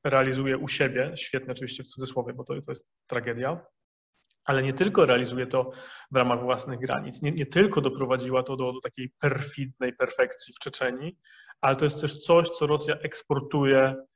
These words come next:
e, do całej swojej strefy wpływów. No, to, to jest słowo, które, wyrażenie, które, którego nie chcielibyśmy używać, ale, ale to jest tak, jak,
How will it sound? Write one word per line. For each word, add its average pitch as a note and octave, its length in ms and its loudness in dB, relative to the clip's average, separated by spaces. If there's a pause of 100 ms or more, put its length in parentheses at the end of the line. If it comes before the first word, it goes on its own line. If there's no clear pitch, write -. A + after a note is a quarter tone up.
(280)
e, B2+ 600 0
do C3 80 -6
całej C3+ 320 2
swojej C3 680 -2 (600)
strefy - 400 -6
wpływów. C#3 520 2
No, C3 140 -12 (500)
to, C3+ 120 -4
to C3+ 120 -4
jest C3 160 -6
słowo, C3 260 -2
które, C3 220 -4 (340)
wyrażenie, B2+ 400 0
które, C3+ 280 -4 (180)
którego C3 180 -6
nie C3 60 -2
chcielibyśmy C3 440 -4
używać, A#2+ 380 -2
ale, B2+ 160 -2
ale B2 180 -2
to B2 60 -8
jest A#2+ 140 -8
tak, B2 140 -6
jak, A#2+ 100 -4